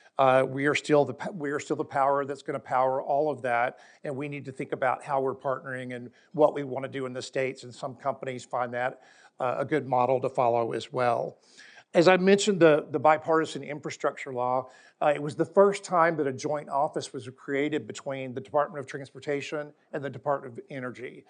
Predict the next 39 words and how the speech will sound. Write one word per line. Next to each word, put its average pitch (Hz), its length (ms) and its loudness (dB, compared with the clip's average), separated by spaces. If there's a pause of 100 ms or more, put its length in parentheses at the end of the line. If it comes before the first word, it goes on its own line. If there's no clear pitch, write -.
(200)
If 156 160 -2
it - 140 -12
shows 170 400 4
you 147 160 -2
how 156 260 2
important 143 560 -2
it 131 100 -6
is, 131 520 -4 (260)
they 151 220 2
see 160 260 -4
this 139 300 -4
as - 140 -16
a 139 40 -14
priority 135 640 0 (300)
in 135 180 -2
getting 139 260 2
that - 180 -2
policy 135 420 4
right. 123 380 0 (260)
They 180 60 6
have 185 100 6
about 175 300 6
twenty 180 380 -4
billion 160 420 0
dollars, 139 640 -2 (260)
uh, 139 220 2
in 143 140 -6
that 135 200 -4
joint 135 360 -8
office, 131 580 -6 (260)
uh, 135 160 2
to - 160 -8
be 139 180 -4
able 135 220 -4
to 135 120 -6
deploy, 123 600 -4 (380)
uh, 120 300 -2 (160)
around 127 260 -4
this, 120 240 -12